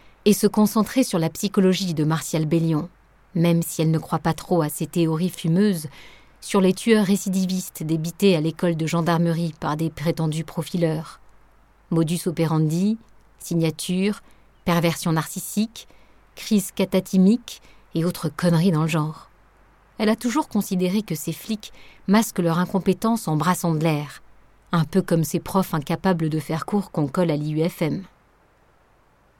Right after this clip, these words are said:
Le Comgend s'est activé. Il a envoyé à toutes les brigades chargées de tenir une des cordes du fameux filet de La Roche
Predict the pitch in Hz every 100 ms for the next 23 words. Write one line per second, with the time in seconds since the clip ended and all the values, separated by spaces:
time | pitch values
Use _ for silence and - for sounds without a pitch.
0 | _ - 190 202 240 220 226 254 240 190
1 | 185 180 - 160 156 151 - _ _ _
2 | _ - 202 202 202 220 233 220 - 226
3 | 190 175 170 165 196 185 165 160 160 180
4 | 151 190 180 185 160 160 156 - 196 180
5 | 151 156 - 175 165 - 165 156 160 170
6 | 185 196 -